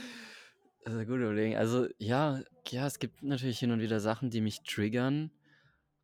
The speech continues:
oder, oder wo sich dann auch, äh, ja,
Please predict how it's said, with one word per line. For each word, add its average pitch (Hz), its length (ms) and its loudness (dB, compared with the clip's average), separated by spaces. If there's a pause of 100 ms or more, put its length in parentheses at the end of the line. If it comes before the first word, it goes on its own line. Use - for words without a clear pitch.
oder, 101 380 -2
oder 101 220 0
wo 101 80 0
sich 101 200 -4
dann 98 220 0
auch, 90 300 -2
äh, - 80 -8 (520)
ja, 101 300 -4